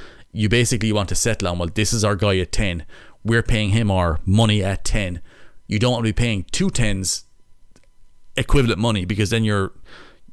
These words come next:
that, that's not a good use of budget, in my opinion. Like, if you've got a tier of guys who are like, well, this is my main guy,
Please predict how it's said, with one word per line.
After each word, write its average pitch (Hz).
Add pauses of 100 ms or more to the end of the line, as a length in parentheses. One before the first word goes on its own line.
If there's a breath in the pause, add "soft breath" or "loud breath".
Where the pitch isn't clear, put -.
that, 101
that's 110
not 110
a -
good 107
use 107
of 87
budget, 101
in 87
my 85
opinion. - (1000)
Like, 107
if 131
you've 156
got 123
a 95
tier 135
of 92
guys 92
who 104
are 98
like, 92
well, 101 (680 loud breath)
this 110
is 135
my 143
main 110
guy, 104